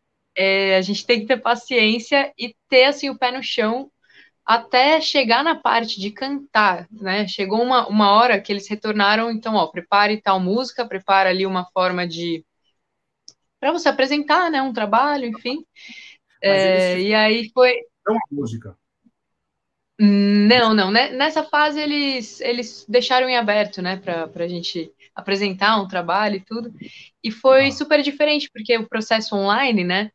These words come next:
Speaker 1: eu não sei dizer se, se não tivesse a pandemia, se já seria no Rio, enfim, porque, né, a Globo fica lá no Rio e eu sou daqui de São Paulo, então aí teve esse processo de apresentar uma música, de cantar, eu acho que mais pra eles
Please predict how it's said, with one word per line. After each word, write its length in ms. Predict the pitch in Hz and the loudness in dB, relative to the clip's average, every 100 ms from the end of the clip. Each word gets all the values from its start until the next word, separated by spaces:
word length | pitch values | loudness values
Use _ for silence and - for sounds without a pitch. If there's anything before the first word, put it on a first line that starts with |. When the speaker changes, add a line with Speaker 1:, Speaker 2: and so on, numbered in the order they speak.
| _ _ _ | _ _ _
Speaker 1:
eu 200 | - 180 | -6 -4
não 180 | 185 185 | -2 -4
sei 200 | 185 190 | -2 -2
dizer 400 | 180 185 165 180 | -2 -4 -2 -2
se, 500 | 175 - 190 185 180 | -4 -6 -4 -2 -4
se 120 | 170 190 | -4 -6
não 140 | 185 | -6
tivesse 280 | 180 175 180 | -4 -4 -4
a 60 | |
pandemia, 560 | 185 180 180 175 190 185 _ _ _ _ _ | -6 -4 -2 0 -2 -2 _ _ _ _ _
se 160 | - | -8
já 140 | 185 196 | -4 -2
seria 320 | 190 180 185 | -2 -2 -2
no 80 | 160 | -4
Rio, 440 | 160 202 220 196 | -2 2 4 4
enfim, 260 | 180 180 170 | 0 -4 -8
porque, 300 | - - 170 _ | -8 -8 -10 _
né, 220 | 175 180 | -4 -2
a 60 | 175 | -2
Globo 300 | 160 165 160 | 0 -2 -4
fica 300 | - 170 160 | -12 -8 -2
lá 220 | 170 202 | 0 0
no 100 | 185 | 0
Rio 340 | 165 180 202 | -4 -2 2
e 60 | 202 | 0
eu 60 | 170 | 0
sou 280 | 190 156 | -4 -4
daqui 260 | 175 175 - | -4 -4 -6
de 40 | - | -10
São 120 | 170 | -10
Paulo, 400 | - 185 214 196 | 0 4 4 2
então 360 | 185 202 208 214 - - - - _ | -2 -2 -2 -4 -12 -18 -18 -20 _
aí 160 | 254 254 | 2 4
teve 200 | 269 254 | 4 4
esse 160 | 262 - | 0 -2
processo 400 | 254 247 233 226 | -2 0 -4 -2
de 60 | 233 | -4
apresentar 480 | 226 220 220 226 | -2 -4 -2 0
uma 140 | 220 202 | 0 0
música, 680 | 202 262 254 240 214 220 214 | 0 0 0 -2 -4 -4 -6
de 120 | 202 | -6
cantar, 600 | - 196 185 214 240 240 | -8 -8 -4 0 2 4
eu 100 | 247 | 2
acho 160 | 294 285 | 2 0
que 60 | |
mais 200 | 302 311 | -2 -2
pra 80 | 302 | -2
eles 340 | 294 285 294 | -2 -2 -6